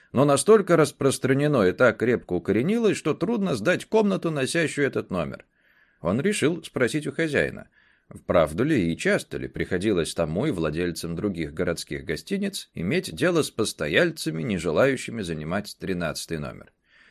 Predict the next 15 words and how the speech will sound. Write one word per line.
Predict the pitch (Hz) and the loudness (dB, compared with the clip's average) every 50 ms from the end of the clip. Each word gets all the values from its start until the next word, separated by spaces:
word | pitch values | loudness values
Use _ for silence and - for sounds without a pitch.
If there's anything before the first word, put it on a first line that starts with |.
| _ _ _ _ _ _ _ _ _ _ _ | _ _ _ _ _ _ _ _ _ _ _
Ужин, | - - 226 262 214 127 98 76 64 - | -4 0 0 2 2 2 0 -2 -2 -4
по | - 90 | -2 0
его | 92 87 78 76 64 | 0 0 0 -2 -6
словам, | - - 67 73 80 101 156 220 226 165 - | -6 -6 -6 -4 -2 0 0 0 0 -2 -6
а | - 69 | -6 -6
я | 76 76 | -4 -4
рассказываю | 82 82 - - 104 98 87 87 82 90 87 | -4 -6 -4 0 0 0 0 0 -2 -4 -2
эту | - 95 | -2 -2
историю | 90 - - 104 98 90 92 85 | -2 0 0 0 2 2 2 0
так, | - 101 90 - | 0 0 -2 -2
как | 87 76 - | -4 -6 -6
услышал | 87 82 - 85 85 80 - - 80 80 | -6 -6 -4 -4 -4 -4 -4 -4 -6 -4
её | 80 85 80 80 80 73 | -4 -4 -2 -2 -2 -2
от | 69 - - | -4 -4 -6
него, | 85 117 165 226 247 233 | -4 -2 -2 -2 -2 -2